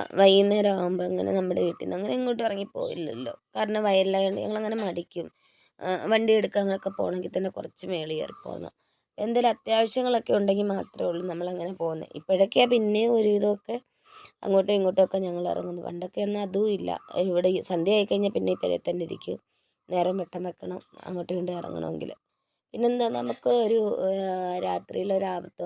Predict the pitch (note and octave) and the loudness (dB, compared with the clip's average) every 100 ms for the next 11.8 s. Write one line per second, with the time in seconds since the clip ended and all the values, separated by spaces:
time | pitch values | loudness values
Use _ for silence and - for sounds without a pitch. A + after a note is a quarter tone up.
0 | F3+ F3 F3+ F3 E3+ E3+ E3+ E3+ F3 _ | -6 -6 -6 -6 -6 -6 -6 -8 -10 _
1 | _ _ _ - F#3 F#3 F3+ F3 F#3 F3 | _ _ _ -2 0 0 0 -2 -4 -6
2 | F3 - G3+ A#3 A#3 A#3 A#3+ A3+ B3 C#4+ | -6 -6 -4 -2 0 0 0 0 -2 -4
3 | _ _ _ - G3 G3+ G3+ G#3 G#3+ A3+ | _ _ _ -10 -6 -2 -2 -2 -2 -2
4 | A3+ G3+ G3+ G3 F#3+ F3+ C#3+ - _ _ | -4 -4 -4 -2 0 -2 -4 -12 _ _
5 | _ _ _ _ _ _ _ _ _ _ | _ _ _ _ _ _ _ _ _ _
6 | _ _ _ _ _ G3 G3 A3 A#3+ - | _ _ _ _ _ -4 -2 0 -2 -4
7 | A3+ A#3+ B3+ C4+ A#3+ A#3+ A#3+ A3 G#3+ G#3 | -2 -2 0 0 2 0 0 0 0 0
8 | G#3 G#3 - G3+ G3+ G3 G3+ G3 F#3+ G3 | 0 -2 -4 0 2 2 2 2 0 -2
9 | - G3 F#3+ G3 F#3 F#3 F#3 F#3 F3+ F#3 | -4 -8 -4 -2 0 -2 -2 -2 -2 -4
10 | F3+ E3+ F3+ - F3+ F3+ F#3 F3+ E3 - | -4 -4 -8 -8 -8 -6 -6 -6 -8 -6
11 | - F3 - - _ - A3+ | -6 -6 -8 -16 _ -10 -4